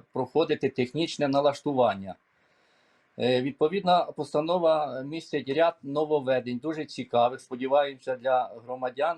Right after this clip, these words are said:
і вони дуже будуть, е, корисні в плані реєстрації, перереєстрації чи отримання інших послуг. Ну, візьмемо, е, таку послугу, як реєстрація і перереєстрація.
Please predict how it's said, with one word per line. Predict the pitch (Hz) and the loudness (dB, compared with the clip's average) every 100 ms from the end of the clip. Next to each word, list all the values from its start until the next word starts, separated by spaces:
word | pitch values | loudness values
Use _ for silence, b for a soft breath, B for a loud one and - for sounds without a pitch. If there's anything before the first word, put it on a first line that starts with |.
| - | -8
і | 131 | -16
вони | 135 143 | -14 -18
дуже | 123 156 147 | -18 -14 -14
будуть, | 127 139 131 135 _ 123 | -14 -16 -16 -16 _ -12
е, | 120 117 113 113 107 | -8 -4 -2 -4 -2
корисні | 139 151 139 - 131 127 | 0 0 -2 -6 -6 -6
в | 113 - | -8 0
плані | 143 147 131 | 2 2 0
реєстрації, | 127 123 - 135 151 - 123 | -4 -4 0 2 2 -2 -8
перереєстрації | 123 120 120 113 127 143 - 127 | -6 -6 -8 -4 0 0 0 -10
чи | - 120 | -8 -6
отримання | 117 131 139 135 127 117 | -6 -6 -6 -6 -6 -8
інших | 131 131 - 123 - | -10 -10 -10 -12 -6
послуг. | 101 85 - 85 _ _ _ _ _ 135 | -6 -6 -12 -20 _ _ _ _ _ -4
Ну, | 170 | -2
візьмемо, | 160 143 139 156 165 156 151 123 131 | -2 -4 -4 2 2 2 0 -2 -2
е, | 127 127 113 - _ _ | 0 0 -4 -10 _ _
таку | - - 160 | -6 -2 -2
послугу, | - 165 156 143 139 | 2 0 0 -4 2
як | 139 135 | 2 2
реєстрація | 123 131 - 143 156 147 - 143 135 | -2 -6 0 2 2 2 0 0 0
і | 131 | -2
перереєстрація. | - 139 135 139 131 - 117 101 - 101 | 0 2 2 0 -4 -4 -2 -2 -4 -12